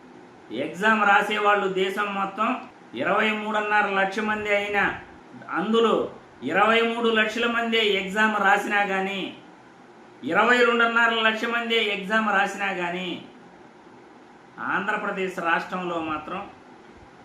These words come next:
మెరిట్ విద్యార్థుల సంఖ్య పెరుగుతుంది. ఆరు వందల మార్కులు పైన వచ్చిన విద్యార్థులు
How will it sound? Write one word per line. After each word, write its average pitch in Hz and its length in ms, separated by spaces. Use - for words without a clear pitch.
మెరిట్ 175 440
విద్యార్థుల 175 640
సంఖ్య 175 400
పెరుగుతుంది. 156 680
ఆరు 170 280
వందల 214 340
మార్కులు 196 380
పైన 190 280
వచ్చిన 180 340
విద్యార్థులు 170 720